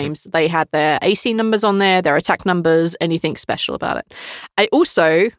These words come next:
back then, had what everyone's languages were. So I wouldn't have to say, "Does someone understand this language?" And you hear that at the end of the episode. I don't have to ask what languages Lafayette knows. I just look at the board and say he can't read it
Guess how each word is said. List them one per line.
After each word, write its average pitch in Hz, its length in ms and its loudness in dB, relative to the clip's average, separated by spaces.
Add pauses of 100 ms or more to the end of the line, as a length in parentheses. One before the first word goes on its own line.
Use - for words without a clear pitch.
(200)
back - 240 0
then, 202 380 2
had 185 480 0
what - 220 2
everyone's 208 920 0
languages 233 560 0
were. 151 240 0
So 190 220 0
I 190 80 4
wouldn't 226 240 0
have 220 120 0
to - 80 -6
say, 180 200 0 (100)
"Does 202 180 2
someone 190 320 0
understand 180 540 0
this 170 160 -2
language?" 262 480 -2 (240)
And 214 160 0
you 190 80 -10
hear 370 220 2
that - 120 0
at 185 120 0
the 196 100 2
end 190 120 2
of 190 60 -10
the - 60 -2
episode. 202 380 0
I 151 80 0
don't 220 220 0
have 247 220 -2
to - 140 -2
ask 208 380 2
what 180 180 2 (320)
languages 185 420 0
Lafayette 165 320 0
knows. 202 600 0 (580)
I 180 220 2
just 175 240 -4
look 208 140 -2
at - 80 2
the 165 40 -6
board 202 200 2
and 185 80 -2
say 160 80 2
he 165 80 -2
can't 160 180 -2
read 247 160 -4
it - 100 -6